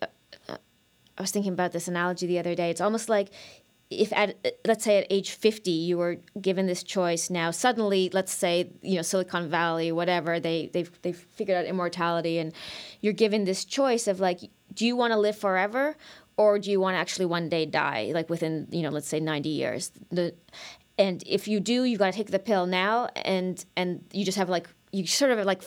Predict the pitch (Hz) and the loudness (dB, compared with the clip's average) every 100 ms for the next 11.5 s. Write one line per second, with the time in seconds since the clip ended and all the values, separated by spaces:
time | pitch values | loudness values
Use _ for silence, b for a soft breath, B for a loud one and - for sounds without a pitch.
0 | - - 220 196 156 - 151 - 123 104 | -10 0 2 2 -2 -4 -4 -2 -2 -2
1 | 147 156 - 156 156 190 190 175 170 165 | -2 -4 -2 0 0 0 0 2 0 0
2 | 160 - 170 196 170 185 - 208 196 208 | -4 -8 -2 0 0 -4 -4 -2 2 4
3 | 190 180 165 185 175 180 160 190 190 175 | 4 0 0 0 2 2 0 0 0 0
4 | 170 180 170 165 180 180 175 165 170 160 | 0 0 2 0 0 0 0 -2 -2 -2
5 | 165 160 165 - 180 170 170 156 - 160 | -4 -4 -4 -2 -2 0 -2 -2 -2 -4
6 | 165 156 165 175 160 156 B B B B | -2 -4 -2 -2 0 -2 B B B B
7 | B _ 226 220 214 B B B _ 233 | B _ 2 4 0 B B B _ 2
8 | 233 220 - - - 247 240 247 247 233 | 2 0 -6 -6 0 2 2 2 2 2
9 | 240 233 277 311 - - 202 196 190 - | 2 2 2 2 0 2 4 4 0 -10
10 | _ 208 202 190 - 208 196 196 190 190 | _ 2 2 2 0 0 2 2 2 2
11 | 190 190 190 190 | 2 2 0 -2